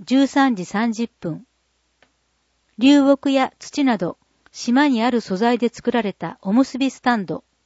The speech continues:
テーブルで、地元の食材を使ったおむすびや味噌汁などを味わえます。料金、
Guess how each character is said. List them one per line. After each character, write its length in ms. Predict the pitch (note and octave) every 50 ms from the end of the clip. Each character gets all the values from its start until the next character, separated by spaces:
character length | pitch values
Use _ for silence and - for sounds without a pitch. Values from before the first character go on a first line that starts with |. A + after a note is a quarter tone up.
| _ _ _
テ 220 | - A3+ A#3+ B3+
ー 40 | B3
ブ 140 | G#3+ A3 G#3+
ル 200 | G3 F#3+ F#3+ - _ _ _ _ _ _ _ _
で、 220 | - F#3 F3+ - - _ _ _ _ _ _ _ _ _
地 140 | _ - G#3
元 240 | A3+ B3+ C#4 - C#4+
の 140 | C4+ C#4 C4+
食 260 | - C#4 C4 - C4
材 180 | B3+ C4 B3+ B3
を 120 | A#3+ A#3+
使 260 | - - - - A3+
っ 60 | A3 - _
た 200 | - G3 F#3+ - _ _ _ _ _ -
お 100 | G3+ A#3
む 100 | C4+ D4+
す 160 | - - A#3
び 120 | G3 F#3+
や 160 | F#3 E3+ D#3
味 100 | D3+ E3+
噌 140 | - - C4+
汁 260 | C4 - D4+ C4+ B3+
な 140 | A3 G#3 G3
ど 140 | E3 F3 E3+
を 100 | - -
味 240 | F3 D#3+ F#3 G3+ G3+
わ 100 | G3 F#3
え 100 | F#3 F3
ま 140 | E3+ D#3+ F3
す。 240 | - - - _ _ _ _ _ _ _ _ _ _ _ _ _ _ _ _ _ _ _ _ _ _ _ _ _ _ _
料 240 | - G#3+ C#4+ D4+ C#4
金、 340 | - - - F3 D#3+ -